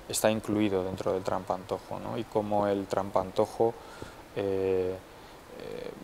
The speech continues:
digamos, actualizarlo en el concepto de, de que el trampantojo va deformándose, va cambiando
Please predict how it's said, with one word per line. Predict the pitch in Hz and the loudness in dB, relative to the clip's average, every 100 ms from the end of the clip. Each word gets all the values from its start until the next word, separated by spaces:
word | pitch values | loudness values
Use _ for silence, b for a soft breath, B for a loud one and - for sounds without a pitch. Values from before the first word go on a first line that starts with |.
| - - 120 | -12 -8 -2
digamos, | 104 110 113 | 0 2 2
actualizarlo | - - 104 101 - 110 117 117 | 2 6 8 6 8 8 10 8
en | 110 | 8
el | 104 | 4
concepto | 104 101 107 - 113 | 2 2 0 4 6
de, | 107 101 | 8 6
de | 98 101 | 4 -2
que | - 104 | 4 4
el | 101 | 4
trampantojo | - 107 101 101 101 110 - 113 | 6 4 6 4 4 0 6 8
va | 107 107 101 - - - - - 85 62 - - 87 113 | 10 10 8 2 -12 -18 -16 -14 -14 -14 -14 -12 -10 0
deformándose, | 117 - 107 104 113 117 104 95 - 95 | 0 6 6 6 4 4 4 2 0 2
va | 104 | 4
cambiando | 117 110 104 104 107 120 | 4 4 4 4 6 4